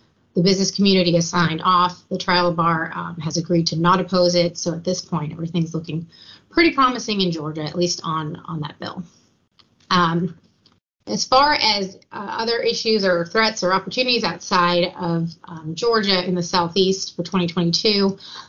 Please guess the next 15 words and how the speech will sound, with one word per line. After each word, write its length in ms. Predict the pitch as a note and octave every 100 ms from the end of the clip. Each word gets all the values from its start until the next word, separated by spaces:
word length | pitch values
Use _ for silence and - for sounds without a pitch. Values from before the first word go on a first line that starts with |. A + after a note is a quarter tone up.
| _ _ _ -
uh, 160 | G#3 - - - D#4
I 80 |
would 120 | D4 C#4+
say, 340 | C#4+ C4 B3+
uh, 300 | - F#3+ F3+
as, 160 | G#3 G3
men-, 320 | A3+ B3+ B3+ F#3
as, 300 | G3 F3+ _ _
as 160 | F#3 F#3
Kirkner 340 | - A#3+ A3+
mentioned 320 | G#3 G3 F#3+ F3
before, 600 | E3+ G#3+ G3 F#3+ F#3 - - _ _ -
um, 520 | F3 F3+ E3+ F#3+ - - -
I 200 | A3 A3+
don't, 300 | A#3 G#3+